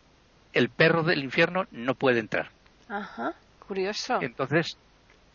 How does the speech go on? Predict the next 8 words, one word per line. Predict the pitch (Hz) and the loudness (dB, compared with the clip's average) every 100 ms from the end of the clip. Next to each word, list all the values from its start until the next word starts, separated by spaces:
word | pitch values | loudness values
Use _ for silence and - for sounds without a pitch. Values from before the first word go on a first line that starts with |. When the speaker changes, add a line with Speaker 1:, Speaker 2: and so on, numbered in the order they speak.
| _ | _
Speaker 1:
este | - - | 0 2
famoso | 139 139 151 - 135 | 4 4 2 -4 0
can | - 151 147 | 2 4 4
azabache, | 139 156 165 - | 2 2 2 -4
pues, | - 131 - - | -8 -6 -4 0
eh, | 123 117 110 107 | 0 0 -2 -2
se | - 123 | -2 0
transforma | 127 123 160 156 160 | 0 2 2 4 2